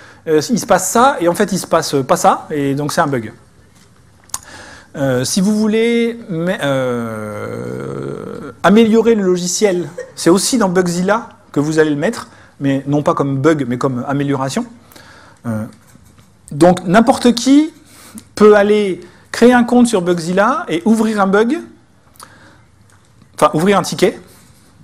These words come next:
comme ça c'est le terme, euh, générique, ouvrir un ticket, que ce soit bug ou amélioration.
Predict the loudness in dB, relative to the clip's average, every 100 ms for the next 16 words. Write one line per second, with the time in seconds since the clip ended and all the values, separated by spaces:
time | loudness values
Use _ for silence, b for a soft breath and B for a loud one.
0 | -14 -10 -8 -8 -6 -6 -4 -8 -14 -20
1 | -12 -4 -2 -2 -4 -10 0 2 4 2
2 | 0 0 2 2 0 -6 -6 2 2 2
3 | -6 _ _ 0 4 4 2 -6 0 0
4 | 0 -6 B B B -4 -2 -2 -4 -4
5 | -4